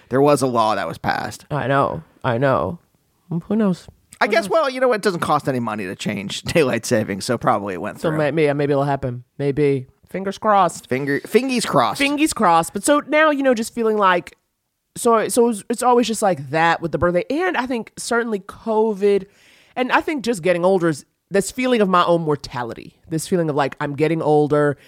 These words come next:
Speaker 2: and then am I accomplishing what I wanted to accomplish in my career and in this business, and feeling like, especially as someone who wants to be an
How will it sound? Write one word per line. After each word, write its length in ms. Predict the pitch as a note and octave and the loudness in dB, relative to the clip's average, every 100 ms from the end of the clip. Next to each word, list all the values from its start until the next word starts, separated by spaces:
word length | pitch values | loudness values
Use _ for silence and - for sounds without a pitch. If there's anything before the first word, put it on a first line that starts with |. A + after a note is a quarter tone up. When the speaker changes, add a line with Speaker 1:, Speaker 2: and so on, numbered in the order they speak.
| - - | -20 -8
Speaker 2:
and 200 | D3 D3+ | -4 -2
then 420 | D#3 E3 D#3+ D#3 D#3 _ - | 0 2 2 0 -4 _ -4
am 140 | E3 | 0
I 60 | D3+ | 0
accomplishing 600 | D3+ G3+ F3 F3+ - E3 | 0 -2 0 0 0 0
what 160 | D#3 | 2
I 120 | C#3+ C#3+ | 4 4
wanted 260 | D3 C#3 | 2 0
to 100 | D3 | -4
accomplish 760 | C#3 - C#3+ - - - - - | -6 -8 -10 -8 -10 -8 -10 -8
in 120 | C#3+ | -8
my 180 | C3 B2 | -6 -8
career 560 | - - C#3+ C#3 A#2+ A2 | -2 0 2 2 0 0
and 100 | B2 | -2
in 80 | A#2+ | -2
this 140 | B2 | -4
business, 500 | - A#2 G#2 E2+ C#3+ | -4 -8 -8 -8 -8
and 100 | C3 | -8
feeling 300 | - C#3+ C#3 | -6 -6 -4
like, 300 | C3 B2+ - - - - | -4 -6 -8 -18 -6 -2
especially 400 | C#3 D#3+ D#3+ D3+ | 2 2 4 2
as 100 | - | 2
someone 220 | D3+ D3 | 2 4
who 80 | C#3+ | 4
wants 220 | C#3 C3+ | 2 0
to 100 | C3 | -2
be 300 | C3 C3 - _ _ _ _ _ _ | 0 -2 -4 _ _ _ _ _ _
an 80 | B2+ | -14